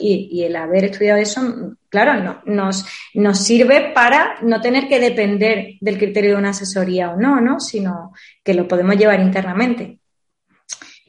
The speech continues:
Bueno, pues después de eso ya, eh, cuando estaba embarazada de... No, no estaba embarazada de mi tercera hija, tenía dos niños y, eh, yo veía que me faltaba algo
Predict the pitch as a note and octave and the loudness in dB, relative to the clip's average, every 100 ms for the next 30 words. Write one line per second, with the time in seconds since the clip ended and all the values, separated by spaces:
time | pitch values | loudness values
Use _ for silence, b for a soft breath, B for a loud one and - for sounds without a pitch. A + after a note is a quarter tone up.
0 | _ _ - A#3 A3+ F#3+ G#3 G3+ G#3 G3+ | _ _ -4 2 2 4 2 4 2 2
1 | A#3 A3+ C#4 - D4 B3 A3+ G#3+ - G3 | 2 2 2 0 2 2 4 0 -4 -8
2 | F#3+ G3 F#3+ F#3+ F#3+ G3 G#3+ A#3 A3+ G#3+ | -6 -4 0 -2 -2 -4 0 2 2 0
3 | G3+ - B3+ C4+ G#3 F#3 F#3 B3 C4 B3 | -6 -2 -2 0 0 -2 -2 0 0 0
4 | B3 B3 A#3 A3 G#3+ F#3 F#3 - F#3+ F3 | -2 -4 -6 -6 -6 -6 -8 -6 -4 -4
5 | - - E3+ F#3 F#3+ G3 G3+ G#3 A3 A#3+ | -4 -10 -8 0 2 2 0 -2 0 2
6 | B3+ C#4+ - A#3 B3 - G3+ F#3+ F#3 F3 | 0 -2 -4 -4 -4 -4 0 2 2 0
7 | F#3 G#3+ G#3+ A#3+ B3+ A3+ F#3+ F#3 G3+ B3 | 2 4 6 4 4 0 -2 -4 0 0
8 | A#3+ A3 A#3+ | 2 0 -4